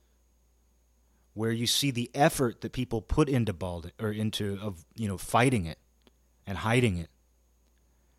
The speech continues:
And it seems like just letting go of that, you know, and, and who cares? Like, if somebody wants to get hair plugs, if somebody wants to wear a toupee, if somebody has a comb over,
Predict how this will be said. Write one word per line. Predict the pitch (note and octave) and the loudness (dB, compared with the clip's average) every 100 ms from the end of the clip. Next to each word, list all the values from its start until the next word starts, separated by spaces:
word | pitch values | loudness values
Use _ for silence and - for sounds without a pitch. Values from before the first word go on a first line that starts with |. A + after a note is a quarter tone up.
| _ _ _ _ _ _ _ _ _ _ - | _ _ _ _ _ _ _ _ _ _ -6
And | B2 | -2
it | A#2 | 2
seems | D3 D3 C3 | 4 4 4
like | B2+ A#2+ - - | 4 2 0 -4
just | B2+ D#3 | 2 4
letting | C#3 D3+ D#3 C3 | 6 6 8 4
go | F#2+ A#2 C3 | 2 4 6
of | A2+ | 4
that, | F#2 F#2+ F2+ - _ _ _ _ _ _ - | 0 -4 -6 -12 _ _ _ _ _ _ -6
you | |
know, | A#2 | 0
and, | B2+ C#3 | 2 4
and | D#3+ | 4
who | |
cares? | F3+ G3 D3+ G#2+ | 4 6 4 4
Like, | A#2 | 2
if | |
somebody | - D#3 D3+ | 2 2 2
wants | C#3+ D3 - | 4 2 2
to | D3 | 0
get | C#3 | 4
hair | C#3 | 2
plugs, | - D3 C#3+ A2 | 4 4 4 2
if | A2 | 0
somebody | C#3 B2+ | 2 2
wants | B2 B2+ | 2 0
to | B2+ | 0
wear | A#2+ A#2+ | 4 4
a | |
toupee, | - A2+ - B2+ C#3+ C3 | 2 0 2 4 6 4
if | - | 2
somebody | A#2+ B2 | 0 4
has | A2+ | 2
a | F#2+ | 2
comb | - A2+ C3 | -2 0 4
over, | C#3 C3 C#3 | 4 4 2